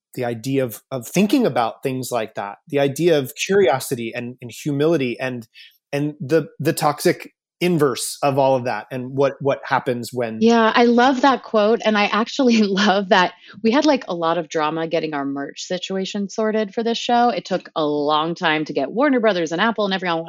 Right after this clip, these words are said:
Speaker 2: went on board, but there was so much, like, black market merch out there. And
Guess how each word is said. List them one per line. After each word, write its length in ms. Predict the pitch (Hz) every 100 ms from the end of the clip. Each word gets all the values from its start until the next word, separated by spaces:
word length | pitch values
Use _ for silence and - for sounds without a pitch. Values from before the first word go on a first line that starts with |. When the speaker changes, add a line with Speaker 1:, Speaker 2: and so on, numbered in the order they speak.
| _
Speaker 2:
went 280 | 190 190 160 170
on 140 | 151
board, 360 | 247 269 190 - - - -
but 140 | 214 214
there 120 | 208
was 160 | 196 -
so 380 | - 240 254
much, 300 | 269 247 -
like, 260 | 202 180 - _ -
black 320 | 165 196 -
market 360 | 202 190 - 151
merch 280 | 170 247
out 180 | - - -
there. 300 | - 95 190 - - - -
And 260 | 196 190